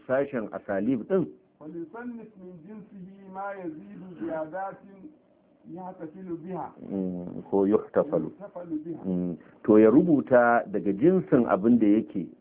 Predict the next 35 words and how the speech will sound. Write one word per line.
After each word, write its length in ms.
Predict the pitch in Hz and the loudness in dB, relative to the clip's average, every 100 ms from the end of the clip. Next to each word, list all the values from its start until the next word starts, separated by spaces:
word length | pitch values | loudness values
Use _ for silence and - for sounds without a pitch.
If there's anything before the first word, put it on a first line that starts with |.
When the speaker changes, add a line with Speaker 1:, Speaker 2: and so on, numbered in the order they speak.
| _ _ | _ _
Speaker 1:
nasa 420 | 92 104 113 - 98 | -4 0 0 0 2
ɗin, 320 | 139 120 - - _ _ 95 | 4 4 0 -18 _ _ -2
abin 280 | 90 127 | 2 4
da 80 | 120 | 6
yake 240 | 117 117 98 | 6 4 0
zai 240 | 120 113 101 | 2 2 0
ƙara, 600 | 117 123 123 113 90 78 _ - 98 | 0 2 2 0 -2 -8 _ -10 -4
zai 140 | 117 | -4
kawo 440 | - 110 113 113 110 | -2 0 2 0 -4
ƙari, 480 | - 120 120 117 - | -6 -2 -2 -4 -8
ƙare-ƙare 760 | - 98 107 123 104 98 101 110 - _ _ _ _ - | -8 -4 -2 -2 -4 -6 -6 -8 -10 _ _ _ _ -2
waɗanda 440 | 117 120 107 98 | 0 0 -4 -2
yake 520 | 117 123 120 117 117 - 98 | -4 -4 -4 -2 -4 -10 -10
za 160 | 107 113 107 | -6 -6 -6
a 120 | 98 | -10
yi 260 | 95 104 104 | -10 -12 -12
murna 400 | 107 107 107 90 | -12 -10 -10 -12
da 100 | 85 - | -14 -20
su. 120 | 82 _ _ _ _ 151 | -20 _ _ _ _ -14
Speaker 2:
مع 60 | |
Speaker 1:
Wato 240 | 170 175 190 | -12 -10 -10
Speaker 2:
بذل 80 | 185 | -8
Speaker 1:
za, 80 | 196 | -10
Speaker 2:
النكات. 380 | 175 151 190 190 _ _ _ _ _ - | -12 -16 -16 -18 _ _ _ _ _ -4
Speaker 1:
tare 360 | 107 107 127 | 0 2 2
da 280 | 131 113 101 | 2 0 0
tattaro 640 | - 127 - 139 123 127 120 | -4 -6 -4 -2 0 0 -2
fa'idodi 640 | 127 120 123 117 117 113 113 151 | -2 0 0 0 0 -2 -8 -12
Speaker 2:
والفوائد 800 | 151 160 170 190 208 165 147 - | -20 -18 -14 -12 -12 -16 -8 -4
Speaker 1:
da 80 | |
Speaker 2:
وغيرها. 80 | 196 | 2
Speaker 1:
fa'idodi 640 | 117 - 127 117 117 113 113 | 2 2 2 2 2 2 -2
dai 140 | 131 | -4
da 100 | 104 | -4
waninsu. 480 | 92 92 87 82 | -6 -8 -12 -16